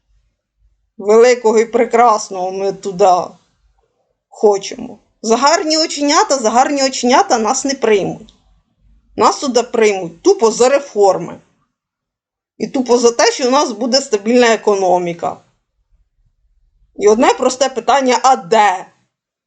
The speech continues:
Хоч би проект. Я розумію, що там не можна намалювати це все відразу. Ну, дайте мені хоч би проект. Я громадянин України, нехай я знаходжуся в Данії, але мені цікаво,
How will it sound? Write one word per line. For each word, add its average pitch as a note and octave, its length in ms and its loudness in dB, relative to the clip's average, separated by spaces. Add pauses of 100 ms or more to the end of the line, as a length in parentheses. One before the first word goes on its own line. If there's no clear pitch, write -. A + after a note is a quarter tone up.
(120)
Хоч B3+ 280 -2
би B3 160 2
проект. B3+ 920 0 (1040)
Я G#3 80 0
розумію, C4+ 460 4
що A#3 140 0
там G3 520 -4
не F#3 340 0
можна G#3+ 640 2 (1080)
намалювати G#3+ 800 0
це G3+ 180 -2
все F#3+ 220 -6
відразу. G#3+ 500 0
Ну, G3 220 -6 (560)
дайте A#3 440 0
мені C4+ 280 0
хоч A#3 260 0
би A#3 160 -2
проект. B3+ 720 -2 (540)
Я G#3 100 -2
громадянин B3 640 2
України, C#4 640 2
нехай B3 340 2
я A#3 220 2
знаходжуся A#3 680 0
в A3+ 60 -4
Данії, B3 420 0
але F#3+ 200 4
мені F#3+ 280 -6
цікаво, F#4 540 0